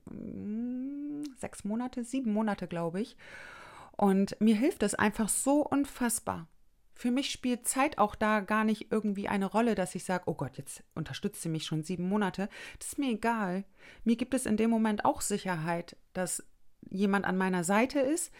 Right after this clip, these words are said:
die mich auch einfach mal hier und dort justieren kann, wenn ich wieder vom Weg abkomme. Für mich ist das unfassbar wichtig, ja, weil ich keine Lust hab, wieder irgendwann völlig am Boden zerstört, ähm, hier zu sitzen und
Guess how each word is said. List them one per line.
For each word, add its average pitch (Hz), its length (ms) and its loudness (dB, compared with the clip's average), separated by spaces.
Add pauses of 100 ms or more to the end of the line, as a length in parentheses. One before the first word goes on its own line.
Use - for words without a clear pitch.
(1400)
die 233 80 4
mich 233 220 4
auch - 120 6
einfach 226 320 2
mal 196 200 6
hier 233 260 2
und 208 160 2
dort 220 200 2
justieren 254 540 2
kann, 180 280 -2
wenn 185 120 -2
ich - 120 -6
wieder 196 160 2
vom 196 220 0
Weg 226 240 2
abkomme. 165 540 -2
Für - 160 -4
mich 262 160 0
ist 262 120 -6
das 208 140 -4
unfassbar 220 580 0
wichtig, 190 480 -2 (720)
ja, 190 240 0
weil 190 140 2
ich 190 100 -4
keine 214 220 4
Lust 214 260 0
hab, 208 140 -4
wieder 196 160 2
irgendwann 202 420 4
völlig 196 340 -4
am 185 120 -2
Boden 190 340 0
zerstört, 190 540 0 (680)
ähm, 185 280 2
hier 196 220 2
zu - 160 -2
sitzen 170 520 -4
und 165 360 -8